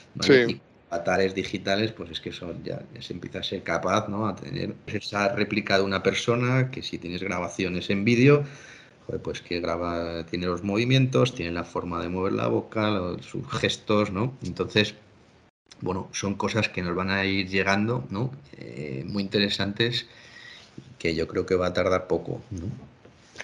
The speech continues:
Speaker 2: Sí, porque nosotros, por ejemplo, en el observatorio de, de innovación que tenemos en, en Santa Lucía, evi-, esto que estabas hablando nos parece una, un, bueno, pues una tecnología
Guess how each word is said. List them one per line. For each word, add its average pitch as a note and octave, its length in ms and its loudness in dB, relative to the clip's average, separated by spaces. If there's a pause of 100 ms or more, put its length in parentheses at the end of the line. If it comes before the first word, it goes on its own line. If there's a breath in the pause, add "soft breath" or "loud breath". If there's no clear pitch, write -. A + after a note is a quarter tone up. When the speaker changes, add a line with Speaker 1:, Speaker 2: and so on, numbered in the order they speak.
(160 loud breath)
Speaker 2:
Sí, - 200 8
porque B2+ 480 6
nosotros, B2 400 -4
por D3+ 180 4
ejemplo, D3+ 260 6
en C#3+ 80 4
el C3 40 4
observatorio B2+ 640 6
de, C#3 440 8
de B2+ 180 2
innovación A#2+ 480 2
que B2 80 0
tenemos A#2+ 480 0
en, A2+ 400 0
en A2+ 160 -2
Santa A2+ 300 2
Lucía, C3 440 6 (600 loud breath)
evi-, A#2+ 280 12 (220)
esto C3 300 6
que D3 60 12
estabas C#3+ 340 8
hablando C3 320 2
nos A#2 140 -6
parece A#2 300 2
una, A2+ 560 4 (120)
un, A2+ 360 -12
bueno, A2 240 2
pues G#2+ 200 -8
una B2 120 6
tecnología B2 720 8